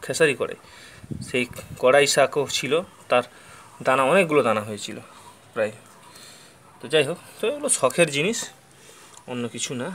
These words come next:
তা যেমন ধরুন এই একটা বাজে ঘাস হয়েছে আগাছা, এই যে এটা, এটাকে আমি তুলে দেবো এইভাবে। তা এগুলো এইভাবে আপনাকে একটু খেয়াল রাখতে হবে, ঠিক আছে, এগুলো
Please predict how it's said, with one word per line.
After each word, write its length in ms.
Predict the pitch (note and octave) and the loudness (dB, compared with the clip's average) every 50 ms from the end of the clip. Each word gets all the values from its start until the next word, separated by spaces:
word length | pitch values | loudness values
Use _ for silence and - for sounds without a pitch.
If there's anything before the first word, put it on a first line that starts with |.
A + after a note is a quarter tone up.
| - - - - - - - - - _ _ _ _ _ _ _ _ - - - - - _ - - _ - | -12 -18 -20 -20 -20 -20 -20 -20 -20 _ _ _ _ _ _ _ _ -20 -20 -20 -20 -20 _ -20 -20 _ -8
তা 60 | G2 G2+ | -6 -2
যেমন 240 | A#2+ C3 C3 C3+ C3+ | 0 0 0 -2 -4
ধরুন 240 | B2+ C3+ C3+ C3+ C3+ | -4 -4 -4 -4 -4
এই 140 | B2+ C3+ C#3 | -2 0 0
একটা 300 | C3+ C3 - - - C#3 C3 - - - - - _ _ _ _ - - - - - - - - | 0 -2 -2 0 2 2 2 0 -6 -18 -20 -20 _ _ _ _ -20 -20 -20 -20 -20 -20 -18 -8
বাজে 360 | B2 B2 A2 A2+ A2+ B2+ B2+ | -4 -2 -2 0 0 -2 -4
ঘাস 340 | A#2 - - B2 B2 B2+ B2 - - | -4 -6 -2 0 2 2 2 0 -4
হয়েছে 280 | A#2+ A#2 A2+ - - D#3 B2+ | -4 -6 -6 -4 -4 -2 -2
আগাছা, 400 | G2 G#2 A#2 G#2+ - - - G3+ G#3 - - - - - - - - - - - - - - | -2 -2 -2 -4 -4 -6 -6 -8 -12 -16 -20 -20 -20 -20 -20 -20 -20 -20 -20 -20 -20 -14 -10
এই 120 | - C3 | -10 -8
যে 120 | C3 C#3 C3 C3 | -6 -6 -6 -6
এটা, 160 | B2+ - D#3+ F3+ F3+ - - - - | -4 -4 -6 -6 -6 -10 -18 -14 -14
এটাকে 260 | C3+ A#2+ B2+ A#2 - A2+ | -8 -8 -8 -6 -4 -6
আমি 120 | A2 - - - - - | -6 -6 -10 -12 -10 -8
তুলে 200 | - D#3+ C#3 B2 A#2+ | -2 -2 0 0 0
দেবো 140 | A2+ G#2 G#2+ G#2+ - - - _ _ _ _ _ - - - - - - - _ - - | -4 -4 -6 -10 -14 -20 -20 _ _ _ _ _ -20 -20 -20 -20 -20 -20 -20 _ -18 -12
এইভাবে। 380 | B2+ A#2+ A2+ A2+ A#2 - F#2+ - - - - - - - - - - - - - - - - - - - - - - - - - - _ _ - - - | -12 -12 -12 -12 -14 -14 -16 -16 -18 -20 -20 -20 -20 -20 -20 -20 -20 -20 -20 -20 -20 -20 -20 -20 -20 -20 -20 -20 -20 -20 -20 -20 -20 _ _ -20 -20 -12
তা 60 | - - A2+ | -8 -6 -6
এগুলো 180 | B2 B2+ B2+ B2+ | -6 -4 -4 -4
এইভাবে 240 | B2+ B2 B2+ B2 B2+ B2+ A#2+ | -2 -2 -2 0 0 -2 -2
আপনাকে 220 | B2 A#2+ A#2+ - B2+ | -2 -6 -6 -8 -8
একটু 140 | - - - - | -10 -10 -14 -14
খেয়াল 320 | - - - B2+ A#2+ A#2 A#2 | -16 -8 -4 -2 -2 0 -2
রাখতে 280 | A#2 A2 - - - C3 B2 | -4 -6 -8 -10 -8 -8 -6
হবে, 160 | B2+ E3 A3 C4 - - _ - _ - - - - - - - - - - | -6 -8 -10 -10 -14 -20 _ -20 _ -20 -20 -20 -20 -20 -20 -20 -16 -14 -12
ঠিক 160 | - - C3 | -10 -6 -6
আছে, 200 | D#3 F3 - - G#3 C#3+ - - _ _ _ _ - - | -6 -6 -6 -8 -10 -12 -14 -20 _ _ _ _ -16 -14
এগুলো 160 | C#3 C3 | -14 -14